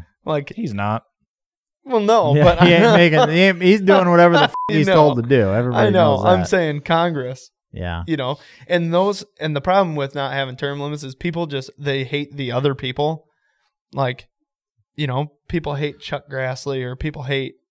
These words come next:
Speaker 1: you know, just, like, random
Speaker 3: It's
Speaker 1: people hate
Speaker 3: team, well,
Speaker 1: Pelosi
Speaker 3: that's
Speaker 1: or
Speaker 3: what's
Speaker 1: it's
Speaker 3: wrong with Washington, is teams.
Speaker 1: Yeah.
Speaker 3: It's, it's not, we're on the same fucking team instead of these stupid ass two teams. And that was never, America was never intended to be a, a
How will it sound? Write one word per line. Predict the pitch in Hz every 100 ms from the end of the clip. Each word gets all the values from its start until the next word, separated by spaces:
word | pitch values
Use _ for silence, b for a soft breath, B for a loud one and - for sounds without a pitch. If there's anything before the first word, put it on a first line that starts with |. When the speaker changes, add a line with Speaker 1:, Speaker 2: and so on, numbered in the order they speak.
| _ _
Speaker 1:
you | 156
know, | 139 131 160
just, | 156 151
like, | 160 143 139 151
random | - 135 151 165 147 139 -
Speaker 3:
It's | 131
Speaker 1:
people | - 165
hate | 147 147 143
Speaker 3:
team, | 156
well, | 156 147
Speaker 1:
Pelosi |
Speaker 3:
that's | 151 147
Speaker 1:
or | 143
Speaker 3:
what's | 139
Speaker 1:
it's | 143
Speaker 3:
wrong | 147 147
with | 135 -
Washington, | 139 151 107 92 92
is | 95
teams. | - 147 117 82 78 -
Speaker 1:
Yeah. | 151 180 127
Speaker 3:
It's, | -
it's | 113 113 -
not, | 117 117 98
we're | 117 127
on | 139 131
the |
same | - 139 131 - 1017
fucking | 107
team | 98 107 107
instead | 104 110
of | 107
these | 101 - -
stupid | - 135 117 117
ass | 110
two | - 143 131
teams. | 117 104 104
And | 107 139
that | 165
was | 175 151
never, | 180 175
America | 170 185 190 190
was | 160
never | 139 156 156
intended | 139 - 160 123
to | 107
be | 110
a, | 98 95
a | - 107